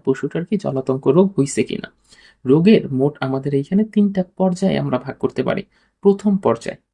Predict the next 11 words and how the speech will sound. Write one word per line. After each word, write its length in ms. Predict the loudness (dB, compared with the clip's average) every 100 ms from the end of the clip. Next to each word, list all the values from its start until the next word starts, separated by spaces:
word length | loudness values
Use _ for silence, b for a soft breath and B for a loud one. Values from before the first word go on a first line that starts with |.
| -8 -8
একদম 200 | -4 -4 -2
প্রথম 240 | -2 0 0
দিকে 160 | 0 -4
আপনি 120 | -4 -4
কিভাবে 260 | -4 -2 -4
বুঝবেন? 400 | -4 -8 -8 -10 _ b b b b
আক্রান্ত 420 | -6 -6 0 0 2 2
প্রাণীর 300 | 2 2 -2 -6 -10
আচরণে 420 | -4 -2 0 0 -2
একটু 140 | -8 2
পরিবর্তন 460 | 4 4 0 -4